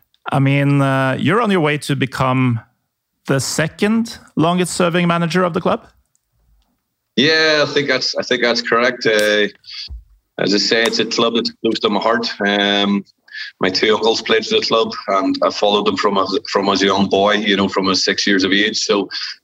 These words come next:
Speaker 2: I've grew up supporting the club, and, you know, it's something that I've always wanted to do. I've always wanted to be a part of the club.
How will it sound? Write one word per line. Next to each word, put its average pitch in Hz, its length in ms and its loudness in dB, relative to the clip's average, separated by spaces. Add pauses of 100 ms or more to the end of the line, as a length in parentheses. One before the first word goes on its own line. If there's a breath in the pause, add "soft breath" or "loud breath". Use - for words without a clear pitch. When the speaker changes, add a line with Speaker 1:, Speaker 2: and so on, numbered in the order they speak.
(100)
Speaker 2:
I've - 120 -4
grew 120 200 2
up 113 100 -2
supporting 113 440 -2
the 107 60 -2
club, 113 440 0
and, 104 420 0
you 104 120 0
know, 107 140 2
it's 104 160 -2
something 113 360 0
that 107 120 2
I've 101 160 2
always 104 300 2
wanted 101 300 0
to 95 80 -2
do. 104 180 2
I've 104 80 2
always 101 260 0
wanted 101 260 -2
to 104 40 -2
be 98 100 0
a 95 60 0
part 101 240 2
of 110 80 4
the 107 80 2
club. 107 320 0